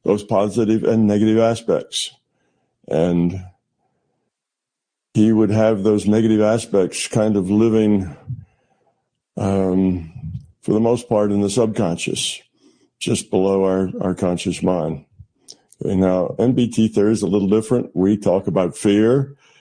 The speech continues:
and ego and belief being the problems, and that, um, really there is no subconsciousness once you get rid of the fear, that the fear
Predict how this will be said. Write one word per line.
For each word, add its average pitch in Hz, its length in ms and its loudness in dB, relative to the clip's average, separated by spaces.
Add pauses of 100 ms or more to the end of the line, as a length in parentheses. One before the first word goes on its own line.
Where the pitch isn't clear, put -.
(120)
and 85 240 0
ego 104 720 2 (260)
and 95 180 0
belief 104 640 0 (260)
being 87 520 0 (400)
the 101 100 -2
problems, 98 720 -2 (1080)
and 92 800 -2 (880)
that, 98 480 -2
um, 95 460 0 (560)
really 123 520 2
there 113 180 2
is 180 260 0
no 107 140 0
subconsciousness 92 1300 -2
once 98 460 0
you 98 80 2
get 104 120 2
rid 101 200 0
of 98 100 -2
the 107 80 -2
fear, 127 400 0 (560)
that 87 240 -2
the - 60 -6
fear 104 600 2